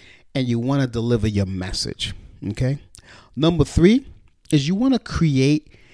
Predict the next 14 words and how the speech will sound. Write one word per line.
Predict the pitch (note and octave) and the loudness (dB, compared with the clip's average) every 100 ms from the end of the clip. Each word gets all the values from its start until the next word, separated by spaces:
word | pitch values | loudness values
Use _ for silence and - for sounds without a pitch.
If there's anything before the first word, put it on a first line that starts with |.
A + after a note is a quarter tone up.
| - - | -14 -4
an | C3+ | -2
engaging | A#2 A2 G#2+ A2 A#2 A#2+ A2 A#2 A2 G#2 - - - | -2 -4 -6 -4 0 0 0 -2 -2 -6 -14 -8 -4
title. | - F2 F2 G1+ - - _ _ _ _ _ _ - - - - - - | -4 -4 -8 -10 -14 -20 _ _ _ _ _ _ -20 -20 -20 -20 -20 -4
Titles | - G3+ A3+ G3+ | 0 4 4 4
are | D#3 A#2+ | 4 2
very, | A#2+ D3+ D#3 C#3+ | 0 0 0 -2
very | C3+ C3+ B2+ | -2 0 0
important, | A2 - A2+ - - | -2 -2 -2 -4 -10
folks, | - F2+ E2 - - _ _ _ _ - | -10 -10 -10 -14 -18 _ _ _ _ -4
because | C#3+ C#3 - C#3 C3+ C3+ B2 | 0 0 -2 -4 -2 -2 -4
you | A#2+ E3+ | -8 -8
wanna | G3+ G3 F3+ | -6 -4 -4
make | C#3 C3 C3+ | -4 -4 -4
sure | - - - D3 A2+ | -4 -4 -4 -4 -6